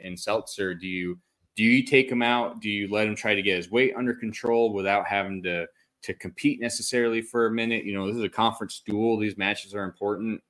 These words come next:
Uh, not a lot of tournaments on the schedule. You can still send him to some and get matches, but,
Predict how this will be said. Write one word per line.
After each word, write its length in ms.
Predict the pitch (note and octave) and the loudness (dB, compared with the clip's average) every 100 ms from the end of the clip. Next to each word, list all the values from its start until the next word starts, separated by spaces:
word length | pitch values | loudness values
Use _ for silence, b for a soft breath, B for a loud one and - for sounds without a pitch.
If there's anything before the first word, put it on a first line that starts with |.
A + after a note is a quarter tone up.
| _ _ _ _ _ - | _ _ _ _ _ -6
Uh, 200 | F#2 F2 | -4 0
not 220 | F#2 G#2+ | 2 4
a 40 | G#2+ | 6
lot 140 | G#2+ | 6
of 120 | F#2+ | 4
tournaments 480 | - G2 A2 G#2 G#2+ | 0 0 0 0 -2
on 120 | G2+ | -4
the 60 | G2+ | -4
schedule. 560 | - G#2+ G#2+ G#2+ G#2 - B - | 0 0 2 0 0 -4 B 2
You 100 | D3+ | 2
can 80 | |
still 220 | - A2 F#2+ | 4 0 0
send 220 | G2 F#2+ | 0 -2
him 120 | F#2 | -4
to 80 | F2 | -4
some 280 | - F#2 F2+ | -4 -4 -2
and 80 | |
get 140 | F2 E2+ | -2 0
matches, 480 | F2 F#2 - E2+ F2 | 0 0 -2 -8 -6
but, 360 | F2+ F2 E2+ | -2 -2 -2